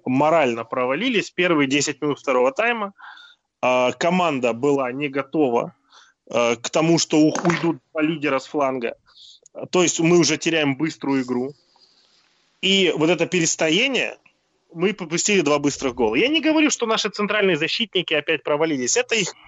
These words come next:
кредо. Но мы должны забивать больше, чем пропускаем. И это первый матч Сульшера, где мы не забили.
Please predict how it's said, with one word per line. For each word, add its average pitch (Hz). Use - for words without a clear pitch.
кредо. 165
Но 156
мы 233
должны 202
забивать 170
больше, 160
чем 135
пропускаем. 120
И 135
это 156
первый 160
матч 139
Сульшера, 240
где 123
мы 151
не 143
забили. 104